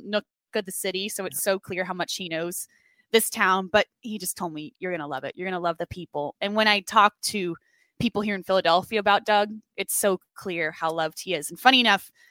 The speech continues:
Speaker 1: the Jaguars played the Eagles three days before I knew about this job.
Speaker 2: Yeah.
Speaker 1: And I saw, you know, Coach Doug in the hallway, and, and it's clear when he's so loved by people, when you see athletic trainers and equipment managers and,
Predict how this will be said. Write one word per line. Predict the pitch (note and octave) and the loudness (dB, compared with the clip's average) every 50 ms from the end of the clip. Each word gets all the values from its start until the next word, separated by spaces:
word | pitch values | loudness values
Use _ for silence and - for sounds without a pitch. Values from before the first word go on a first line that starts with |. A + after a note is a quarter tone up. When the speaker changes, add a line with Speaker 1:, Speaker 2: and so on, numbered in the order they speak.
| _ _ _ - | _ _ _ -4
Speaker 1:
the | G3 | 4
Jaguars | F#3 A3 A3 A3+ A3 G#3 G#3+ G#3 G3 - | 8 10 10 10 10 8 4 4 2 0
played | - - A#3 G#3 G3+ F#3+ F#3 F3+ F3 _ _ _ _ _ _ _ _ - | -4 -2 0 0 0 0 -2 -4 -8 _ _ _ _ _ _ _ _ -6
the | G#3 A#3 - | -6 -6 -4
Eagles | G#3+ G#3+ A3 G3 G#3 G3 F#3 F#3 F#3 - - - - _ _ _ _ _ - | -4 -4 -2 0 2 2 2 0 -2 -4 -10 -12 -14 _ _ _ _ _ -10
three | G#3+ G3+ A3+ A3+ G#3+ | -6 -4 -2 0 2
days | G#3 G3 G#3+ G#3 | 2 2 2 0
before | G#3+ G3 - G3 F#3+ | -4 -8 -4 0 0
I | F#3 F#3 | 0 0
knew | F#3 F#3+ F#3 | -2 -4 -4
about | F3+ D#3+ F3+ E3+ D#3+ C#3+ - _ _ _ _ _ | -2 0 2 2 2 2 0 _ _ _ _ _
this | _ F3+ F3+ E3+ - - | _ -6 -6 -6 -2 4
job. | - C#4 E4 E4 F#3 C#3 - - - - | 8 8 10 10 8 6 2 -4 -16 -10
Speaker 2:
Yeah. | - A#2 B2+ C3+ B2+ - _ _ - | -10 -8 -8 -8 -12 -14 _ _ -2
Speaker 1:
And | G3+ F#3+ F#3+ F3+ | 0 0 2 2
I | F3+ F#3 | 0 -2
saw, | - - G#3+ G3+ G3 | 0 2 4 4 4
you | G3 G3 F#3+ | 4 2 0
know, | F#3+ E3+ E3+ E3+ E3+ D#3 - _ - | -2 -2 -2 -2 -4 -8 -10 _ -8
Coach | - G3+ F#3+ - - | -8 -6 -6 -6 -2
Doug | - F#3+ F#3+ F#3+ | 0 0 0 0
in | F#3+ F3 | -4 -8
the | D#3+ | -8
hallway, | D#3+ - F#3+ F#3+ F#3+ F#3+ F#3 F#3 F#3 F3+ F3+ F3 | -4 2 4 4 6 4 4 0 -2 -4 -6 -8
and, | E3+ - _ _ _ - | -10 -12 _ _ _ -6
and | G#3+ A3 | -4 -4
it's | G#3+ - - | -2 -4 -4
clear | - A#3+ A#3 A#3 A#3+ | -2 0 2 2 2
when | B3 A#3 A3 | 2 0 -4
he's | G#3 F#3+ G#3+ G#3 G3+ | -4 -6 -6 -6 -6
so | - - G#3 F#3+ F#3 | -4 -2 -2 -2 0
loved | F3 F3 F3 F3+ F3+ | 2 0 0 0 0
by | - F#3 F3+ | -2 -2 -2
people, | - - G3+ - F#3+ F#3 F3+ | -2 -6 -8 -6 -4 -4 -4
when | F3+ F3+ F3 | -6 -8 -8
you | F3+ F3 | -10 -10
see | - - - G3 F3+ E3+ E3 D3+ - | -10 -10 -10 -10 -10 -10 -10 -8 -8
athletic | D#3 D#3+ - - A3 G#3+ G3+ - | -8 -6 -2 2 2 2 2 0
trainers | - - - F#3+ E3+ D#3+ D3+ C#3+ C#3 D3+ - | -6 -8 -8 -8 -8 -8 -10 -12 -12 -12 -12
and | D3+ | -12
equipment | C#3+ - - B3+ A#3+ - G#3 F#3 | -10 -4 0 0 0 0 -2 -10
managers | D#3+ E3+ D#3+ D#3 D#3+ D#3+ - - E3+ D3+ A#2+ B2 E3+ - - - | -8 -8 -8 -8 -8 -8 -8 -8 -10 -8 -8 -10 -10 -10 -10 -10
and, | G3 F#3 | -10 -10